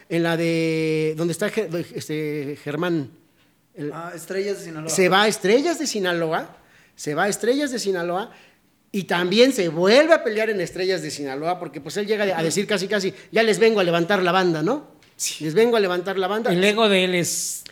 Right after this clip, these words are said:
Speaker 3: es
Speaker 1: Se pelea con Estrellas de Sinaloa y se va a la Adictiva. Entonces ahí Ambal Music ya le hace un contrato, lo tiene.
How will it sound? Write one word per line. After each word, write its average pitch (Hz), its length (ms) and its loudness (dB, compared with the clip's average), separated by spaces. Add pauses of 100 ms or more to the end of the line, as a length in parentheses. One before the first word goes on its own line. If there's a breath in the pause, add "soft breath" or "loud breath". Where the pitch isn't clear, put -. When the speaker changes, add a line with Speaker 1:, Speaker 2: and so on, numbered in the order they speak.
Speaker 3:
es 151 140 -6
Speaker 1:
Se - 380 0
pelea 233 200 4
con 254 120 0
Estrellas 233 300 2
de 208 60 -2
Sinaloa 190 480 0
y 208 80 -4
se 175 140 -2
va 190 100 2
a 196 40 2
la 196 100 2
Adictiva. 147 420 -6 (440)
Entonces 156 420 -6
ahí 185 200 2
Ambal 220 280 2
Music 226 360 -2
ya 151 220 -2
le 143 80 -6
hace 147 180 -6
un 156 80 -6
contrato, 226 560 -2
lo 147 140 -4
tiene. 240 460 -2